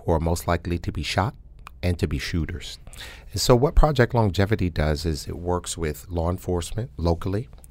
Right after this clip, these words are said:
law enforcement on a federal level, F B I, A T F, D-, D E A, U S Marshals, but also clergy and community members, job providers, social services.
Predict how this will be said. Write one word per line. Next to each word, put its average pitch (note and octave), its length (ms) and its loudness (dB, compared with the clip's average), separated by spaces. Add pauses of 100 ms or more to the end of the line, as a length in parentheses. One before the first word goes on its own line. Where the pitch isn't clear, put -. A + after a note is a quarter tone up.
(120)
law F2+ 160 2
enforcement F2 560 -2
on D#2+ 100 -4
a C#2+ 60 -6
federal E2+ 360 0
level, E2 380 -4 (220)
F E2 180 -4
B E2 180 0
I, D#2 520 -2
A F2 140 0
T E2 280 -4
F, D#2+ 300 -4
D-, E2 380 2 (240)
D F2 200 0
E D#2+ 220 -2
A, D#2 260 0 (360)
U F#2+ 200 6
S - 160 2
Marshals, D#2+ 760 0 (480)
but - 100 2
also G2 600 4
clergy F#2+ 540 0 (340)
and F2 140 -2
community G2 560 2
members, D#2 640 -4
job - 280 0
providers, E2 680 4
social - 420 -6
services. D2+ 720 -4